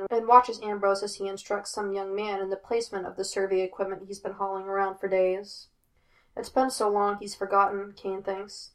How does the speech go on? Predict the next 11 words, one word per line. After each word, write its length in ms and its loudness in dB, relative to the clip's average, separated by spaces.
and 120 2
Adora 380 6
did 160 4
most 280 0
of 120 -8
the 80 0
work, 420 2
smiling 540 4
at 100 -4
him 140 -8
first, 480 -2